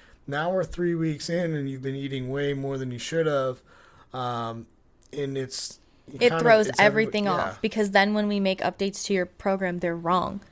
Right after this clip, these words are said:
Speaker 2: They're
Speaker 1: Yeah.
Speaker 2: based off of information that is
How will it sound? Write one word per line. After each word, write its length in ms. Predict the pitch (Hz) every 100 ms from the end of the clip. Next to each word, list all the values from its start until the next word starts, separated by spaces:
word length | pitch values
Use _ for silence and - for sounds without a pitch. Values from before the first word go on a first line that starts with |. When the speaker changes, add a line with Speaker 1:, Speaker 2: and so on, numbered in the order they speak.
| - - -
Speaker 2:
They're 140 | - 202
Speaker 1:
Yeah. 60 | 185
Speaker 2:
based 260 | 202 214 -
off 180 | 190
of 120 | 190 185
information 680 | 185 185 185 185 - 175
that 200 | 175 165 - _ -
is 260 | 180 175